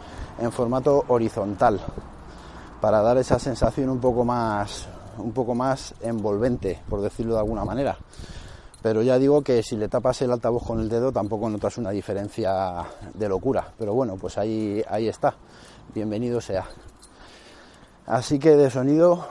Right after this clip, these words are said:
muy correcto. Los avisos de notificaciones, las llamadas se escuchan perfectamente, los tonos de llamada. Eh,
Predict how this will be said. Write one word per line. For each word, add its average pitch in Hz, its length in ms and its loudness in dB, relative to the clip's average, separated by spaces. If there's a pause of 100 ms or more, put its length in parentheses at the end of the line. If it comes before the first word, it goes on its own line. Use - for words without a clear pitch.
(120)
muy 135 220 2
correcto. 110 560 -2 (160)
Los 110 520 0
avisos 123 720 0 (1200)
de 120 160 0
notificaciones, 123 800 0
las 110 120 4
llamadas 127 500 0
se 110 100 -6
escuchan 107 800 -2 (580)
perfectamente, 131 840 0
los 117 180 -2
tonos 117 220 -4
de 107 80 0
llamada. 139 480 2 (840)
Eh, 107 600 0